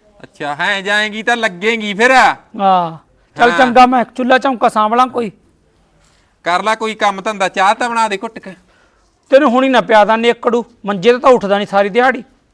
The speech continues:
Speaker 2: ਚਾਹ ਪੀਣੀ ਇਹਨੇ ਰਾਂਝੇ ਨੇ। ਸਾਰੇ ਖੁੱਡੇ ਚੋਂ ਆਂਡੇ ਕੱਢ ਕੇ ਪੂੜੇ ਬਣਾ ਬਣਾ ਖਾ
Speaker 1: ਉਹ
Speaker 2: ਜਾਂਦਾ।
Speaker 1: ਮਾੜੀ ਮੋਟੀ ਪਈ ਨਹੀਂ ਲਾਉਣੀ ਤੀ।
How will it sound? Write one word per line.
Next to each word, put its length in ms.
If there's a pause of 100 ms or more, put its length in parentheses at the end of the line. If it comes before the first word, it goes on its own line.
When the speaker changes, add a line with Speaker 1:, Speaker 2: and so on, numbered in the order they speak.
(920)
Speaker 2:
ਚਾਹ 260
ਪੀਣੀ 280
ਇਹਨੇ 160
ਰਾਂਝੇ 340
ਨੇ। 160 (1800)
ਸਾਰੇ 320
ਖੁੱਡੇ 300
ਚੋਂ 140
ਆਂਡੇ 240
ਕੱਢ 180
ਕੇ 160
ਪੂੜੇ 440
ਬਣਾ 200
ਬਣਾ 140
ਖਾ 160
Speaker 1:
ਉਹ 60
Speaker 2:
ਜਾਂਦਾ। 220
Speaker 1:
ਮਾੜੀ 200
ਮੋਟੀ 280
ਪਈ 320
ਨਹੀਂ 120
ਲਾਉਣੀ 340
ਤੀ। 360